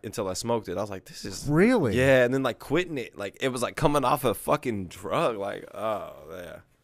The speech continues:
Speaker 1: No, no bueno.
Speaker 2: You liked the way it felt? You liked, did you like the high?
Speaker 1: Initially, being sober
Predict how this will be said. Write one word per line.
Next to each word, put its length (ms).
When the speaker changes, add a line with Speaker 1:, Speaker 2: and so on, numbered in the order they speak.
Speaker 1:
No, 440
no 180
bueno. 240
Speaker 2:
You 140
liked 300
the 80
way 160
it 100
felt? 440
You 180
liked, 360
did 160
you 100
like 200
the 160
high? 240
Speaker 1:
Initially, 400
being 280
sober 540